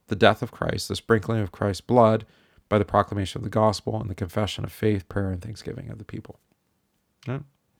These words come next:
All right. So this analogy, um, symbolizes not only the ceremony, but the proclamation of the gospel. Numbers twenty-eight four lists three parts of this,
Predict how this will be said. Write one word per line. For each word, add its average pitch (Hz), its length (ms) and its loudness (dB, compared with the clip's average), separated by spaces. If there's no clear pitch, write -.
All 90 320 0
right. - 440 -4
So - 320 2
this 127 160 2
analogy, 101 1160 2
um, 104 240 0
symbolizes 107 500 4
not 123 180 2
only 131 180 2
the 101 100 0
ceremony, 117 500 2
but 107 140 -2
the - 60 -4
proclamation 95 600 -4
of 131 100 -6
the 156 60 -2
gospel. 156 380 -8
Numbers 107 300 0
twenty-eight 135 380 -2
four 101 400 2
lists 110 220 6
three 135 240 4
parts 110 340 4
of 95 80 -4
this, 104 220 -2